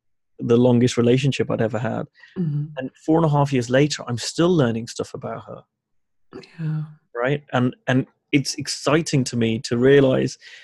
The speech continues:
Speaker 1: you know, we're, we're hopefully gonna be married for, for many more decades, and I'm gonna constantly learn more and see more about her.
Speaker 2: Mm-hmm.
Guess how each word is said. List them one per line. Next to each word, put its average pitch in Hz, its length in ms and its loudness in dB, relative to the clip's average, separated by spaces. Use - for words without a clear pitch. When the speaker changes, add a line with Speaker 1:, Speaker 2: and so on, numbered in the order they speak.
Speaker 1:
you - 80 0
know, 127 340 2
we're, 151 380 4
we're 131 160 4
hopefully 135 400 2
gonna 120 160 4
be 120 80 4
married 127 380 2
for, 120 240 -2
for - 160 -8
many 120 240 4
more 117 180 2
decades, 120 600 2
and 120 280 -4
I'm 123 180 -4
gonna 120 220 0
constantly 127 720 -4
learn 123 380 2
more 117 260 0
and 113 100 -4
see - 240 -4
more 117 240 -2
about 113 380 -8
her. 117 240 -6
Speaker 2:
Mm-hmm. 147 380 -4